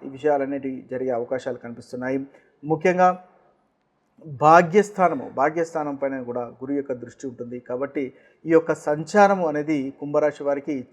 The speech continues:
చాలా చక్కటి ఉత్తమమైనటువంటి ఫలితాలు మీకు ఈ సంవత్సరం మొత్తము, అంటే ఈ మే మాసమే కాదు, ఈ సంవత్సరం మొత్తం వరకు మీకు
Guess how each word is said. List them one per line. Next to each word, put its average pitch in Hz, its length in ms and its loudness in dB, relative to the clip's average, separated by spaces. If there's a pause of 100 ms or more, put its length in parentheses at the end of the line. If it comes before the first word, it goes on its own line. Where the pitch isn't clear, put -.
చాలా 135 160 -4
చక్కటి - 640 -6 (140)
ఉత్తమమైనటువంటి 151 840 -6
ఫలితాలు 139 560 2 (360)
మీకు 139 320 -6
ఈ 160 200 -8
సంవత్సరం 165 640 -2
మొత్తము, 139 420 -2 (100)
అంటే 175 360 -4
ఈ 135 140 -6
మే 131 220 -4
మాసమే 139 440 -6
కాదు, 123 400 -4 (320)
ఈ 147 100 -2
సంవత్సరం 160 640 2
మొత్తం 165 420 -2
వరకు 139 440 -2
మీకు 135 220 -10